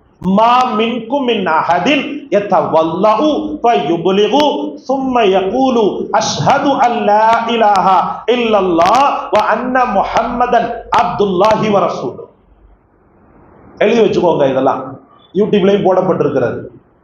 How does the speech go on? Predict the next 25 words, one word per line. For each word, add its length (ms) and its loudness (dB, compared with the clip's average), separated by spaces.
இது 120 -2
போல 140 4
பயான்களை 640 0
பார்த்து 340 0
என்ன 120 -2
செய்யணும்? 400 0
அதை 80 0
அமல்படுத்தணும். 640 -4
சாதா 480 2
சீதாவான 640 0
விஷயங்கள் 400 -4
அல்ல 280 2
இது. 560 -2
நம்ம 180 0
நினைக்கிறோம் 320 2
பாருங்க, 260 2
இதெல்லாம் 400 -4
என்னங்க, 640 0
தொழு 220 -2
முடி-, 320 -6
தொழுது 280 2
மு-, 180 2
என்னது, 300 2
ஒழு 120 2
செஞ்சு 280 0